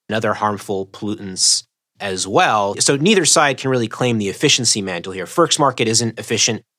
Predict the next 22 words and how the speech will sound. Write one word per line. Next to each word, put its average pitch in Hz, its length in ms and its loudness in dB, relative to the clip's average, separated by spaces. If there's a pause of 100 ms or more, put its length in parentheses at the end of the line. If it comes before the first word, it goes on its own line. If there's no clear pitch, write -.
(140)
'cause 110 160 0
it 113 100 -4
completely 104 460 -2
ignores 117 480 2
those 104 160 -2
externalities. 90 920 -4 (340)
And 104 200 -6
the 104 80 -4
state 120 280 0
policies 127 680 0
are 110 180 -2
often 110 300 -2
sort 101 220 -2
of 95 160 -8
not 117 240 -2
the 110 120 -6
economist's 107 520 -4
sort 101 100 -6
of 92 100 -14
first - 600 -2
best - 260 2
solution 104 640 0